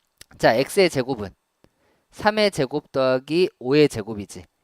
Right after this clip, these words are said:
그러면 X의 제곱은 구 더하기 이십오니까 삼십사가 되겠지. 맞지? 자, 그러면 제곱 없애주면서 루트만 씌워주면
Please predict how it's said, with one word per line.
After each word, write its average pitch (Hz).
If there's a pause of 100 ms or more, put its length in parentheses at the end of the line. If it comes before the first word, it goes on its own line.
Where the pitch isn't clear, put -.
(140)
그러면 151
X의 160
제곱은 131 (680)
구 160
더하기 165
이십오니까 117 (580)
삼십사가 180
되겠지. 98 (840)
맞지? 160 (1120)
자, 190
그러면 175
제곱 196
없애주면서 165
루트만 160
씌워주면 143